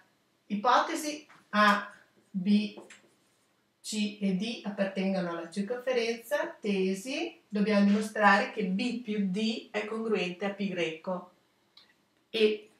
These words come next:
di conseguenza A più C sarà congruente a π greco perché la somma degli angoli interni di un quadrilatero è due angoli piatti e quindi se B più D è già π greco vuol dire che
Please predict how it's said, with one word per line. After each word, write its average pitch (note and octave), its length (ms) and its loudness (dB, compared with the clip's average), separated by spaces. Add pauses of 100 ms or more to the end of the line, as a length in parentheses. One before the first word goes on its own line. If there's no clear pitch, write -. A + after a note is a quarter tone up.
di - 60 -18
conseguenza G#3+ 1000 -2
A F#3+ 260 6
più A3 160 -4
C G#3 300 -2
sarà F#3+ 320 -4
congruente F#3 500 -2
a F3 40 -6
π - 160 -10
greco G#3 340 0
perché G3+ 240 -8
la F#3+ 120 -2
somma F#3+ 480 -2 (360)
degli G3+ 200 4
angoli G#3 340 4
interni G#3 360 2
di F3 80 -4
un F#3 100 -4
quadrilatero A#3+ 760 -2
è G3 160 2
due A#3 160 0
angoli F#3+ 320 0
piatti G3+ 840 -6
e G3+ 80 -6
quindi F#3+ 340 -4
se F3+ 200 -6
B G#3 160 -2
più G#3+ 140 -2
D G#3 100 0
è F#3+ 100 0
già - 140 -4
π B3+ 180 -6
greco G#3 400 0
vuol G#3+ 180 -4
dire F#3 300 -4
che F3 360 -8